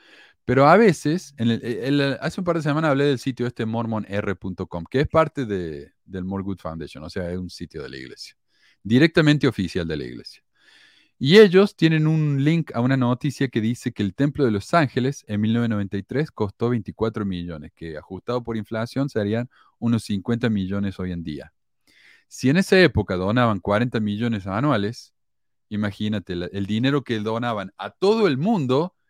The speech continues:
es menos de lo que les costó un templo. Eh, ahora,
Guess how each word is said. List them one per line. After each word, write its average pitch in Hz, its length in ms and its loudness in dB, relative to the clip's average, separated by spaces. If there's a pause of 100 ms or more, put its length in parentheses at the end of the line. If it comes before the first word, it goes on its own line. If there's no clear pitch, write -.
(240)
es 170 140 2
menos 160 420 2
de 131 80 0
lo 110 120 -2
que - 100 -6
les 104 140 -6
costó 107 500 -2 (380)
un 113 160 -2
templo. - 320 -14 (1500)
Eh, 107 400 0 (1400)
ahora, 120 480 4